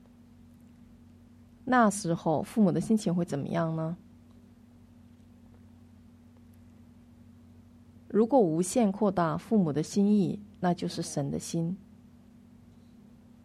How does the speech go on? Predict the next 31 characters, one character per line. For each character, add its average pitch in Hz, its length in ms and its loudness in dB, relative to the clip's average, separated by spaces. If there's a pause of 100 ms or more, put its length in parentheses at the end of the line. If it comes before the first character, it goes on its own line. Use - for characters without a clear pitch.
(1080)
十 190 220 -2
一、 208 160 4
十 208 160 0
二 175 180 2
节 160 640 -2
继 - 160 -6
续 - 360 -6
这 - 140 -6
样 160 180 2
见 151 240 -6
证 147 300 -4 (800)
：“你 185 100 0
们 175 160 2
中 226 220 2
间 233 300 2
做 226 240 4
父 208 200 -4
亲 180 280 -2
的， 135 260 -2 (240)
谁 208 300 4
有 208 120 6
儿 156 200 2
子 196 160 -2
求 175 280 -2
饼， 147 400 -4 (1120)
反 185 260 2
给 196 140 0
他 180 220 -2
石 170 200 -6
头 170 220 0
呢？ 170 320 -2